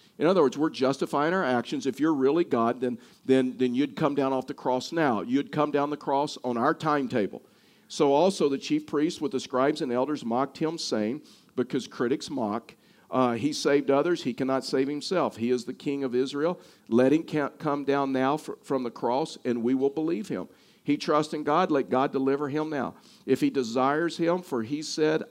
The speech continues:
'I am the Son of God.'" In other words, here's what the Jews were saying. The Jews were saying that we're justified in crucifying him 'cause we don't believe he's God. If he's really God, then let him come down off the cross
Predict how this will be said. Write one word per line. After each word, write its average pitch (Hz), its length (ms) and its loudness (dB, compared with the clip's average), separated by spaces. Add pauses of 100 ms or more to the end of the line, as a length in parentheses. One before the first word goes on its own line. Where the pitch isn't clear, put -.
'I 143 380 2
am 143 320 -4
the 117 100 -4
Son 143 320 -2
of 135 120 -6
God.'" 127 200 0
In 123 100 -6
other 156 140 -2
words, 131 160 -4
here's 139 140 -6
what 143 100 -2
the 127 80 -6
Jews 131 260 -6
were 117 80 -10
saying. 107 340 -6 (440)
The 131 100 -2
Jews 147 360 0
were 143 100 -6
saying 143 400 0
that 117 180 -4
we're 143 180 0
justified 147 760 -2
in 175 80 -4
crucifying 143 640 -6
him 123 260 -6 (340)
'cause 117 160 0
we 127 100 2
don't 143 140 -2
believe 147 240 0
he's 160 160 -6
God. 107 320 0 (360)
If 123 140 0
he's 131 180 0
really 135 280 2
God, 131 280 -2
then 107 160 -2
let 117 160 2
him 143 120 -2
come 131 200 -6
down 123 200 -4
off 113 120 -8
the 120 80 -14
cross 104 440 -8